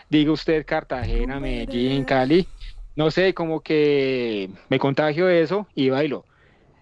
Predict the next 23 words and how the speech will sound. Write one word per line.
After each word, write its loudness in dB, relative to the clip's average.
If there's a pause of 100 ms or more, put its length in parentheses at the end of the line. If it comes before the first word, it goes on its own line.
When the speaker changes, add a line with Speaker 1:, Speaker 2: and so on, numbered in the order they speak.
Speaker 1:
Y 0
me 0
ha -2
pasado, -2
de -2
hecho, -6
el -6
año -10
pasado -2
viajé 0
a, 0 (100)
viajé 0
a -8
Cartagena, -4 (240)
viajé 2
a 2
Medellín, -2 (380)
hace 0
dos 2
años -4
viajé -2
a 0
Cali, -2